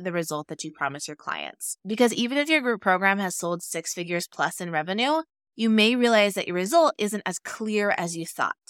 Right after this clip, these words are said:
So we're gonna take it back to, like, college, high school days with smart goals. So if you remember smart goals, yes,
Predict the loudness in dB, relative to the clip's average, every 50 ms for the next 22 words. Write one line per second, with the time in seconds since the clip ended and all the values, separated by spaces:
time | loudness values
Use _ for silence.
0 | -20 _ _ _ _ _ _ _ -4 2 6 6 6 6 4 2 2 4 4 6
1 | 6 4 2 0 0 -2 -4 -6 -6 -4 0 2 4 4 2 0 -4 -6 -6 -2
2 | 2 4 4 4 2 0 -2 _ _ -12 -10 -8 -2 2 4 4 4 4 4 2
3 | 2 2 2 0 -2 -4 -2 0 2 2 2 0 -2 -4 -4 -4 -2 -2 -2 -2
4 | 0 0 0 0 2 0 0 0 0 -2 -4 -6 -10 _ _ _ _ _ -2 2
5 | 4 6 6 6 4 2 0 _ _ _ -4 0 0 0 2 4 4 4 4 2
6 | 0 -2 -2 0 0 0 -2 -4 -6 -8 -12 _ -12 -4 0 2 2 2 2 0
7 | -4 -8 -10 -8 -8 -6 -6 -6 -6 -6 -6 -6 -6 -4 -2 -2 -2 -2 -2 0
8 | 0 2 2 2 2 0 -2 -6 -12 -8 -2 0 2 2 2 0